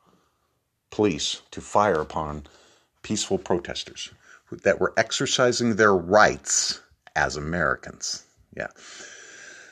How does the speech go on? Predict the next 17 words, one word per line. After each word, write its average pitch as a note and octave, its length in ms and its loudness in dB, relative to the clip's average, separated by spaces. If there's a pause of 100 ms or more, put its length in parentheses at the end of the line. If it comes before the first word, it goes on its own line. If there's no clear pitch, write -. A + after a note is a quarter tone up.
(1300)
One A#2+ 140 6
of A#2 80 2
the A#2+ 40 6
things A2 140 4
Donald G#2 200 2
Trump G#2+ 180 0
did A2+ 140 4
in G#2+ 100 2
his F2+ 120 0
most F#2 260 -2
recent F#2+ 260 -4
campaign F2+ 840 -8
stop G#2+ 340 -2
and F2 240 -4 (1040)
at C#3 120 -14
Mount - 240 -8
Rushmore F#2+ 540 -2